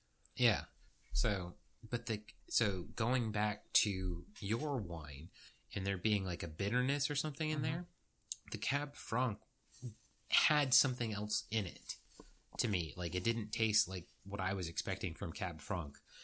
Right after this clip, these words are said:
Speaker 1: It wasn't as aggressive as I was hoping it was, and it seemed to have kind of an off taste. Now,
Speaker 2: Hmm.
Speaker 1: in a tasting, like, you know, these were bottles that had been uncorked, and who knows how long they'd been uncorked. Um, but they weren't opened, you know, like, it wasn't o-,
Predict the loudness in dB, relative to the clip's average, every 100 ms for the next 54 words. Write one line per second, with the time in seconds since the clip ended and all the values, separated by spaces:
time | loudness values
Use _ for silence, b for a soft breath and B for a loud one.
0 | b b -6 0 2 2 0 -4 _ 0
1 | 2 2 2 2 4 4 4 2 2 4
2 | 2 2 0 0 0 0 2 0 4 6
3 | 6 4 0 -2 -2 -4 -2 -2 -4 -6
4 | -6 -6 -4 0 0 0 0 0 0 0
5 | 0 2 4 4 0 -2 -4 -2 -2 0
6 | 0 0 -4 -4 -4 -2 0 0 -2 -4
7 | -4 -2 -2 -2 -4 -4 -4 -8 -10 -4
8 | -2 -2 -2 -4 -2 -2 -2 -2 -2 -4
9 | -4 -6 -6 -8 -12 -16 B B B B
10 | 2 2 0 -4 -4 -2 -4 -6 -10 _
11 | _ 0 0 2 0 0 -2 -2 0 2
12 | 2 2 0 -6 -12 _ -20 -18 -20 -14
13 | -8 0 4 6 4 2 0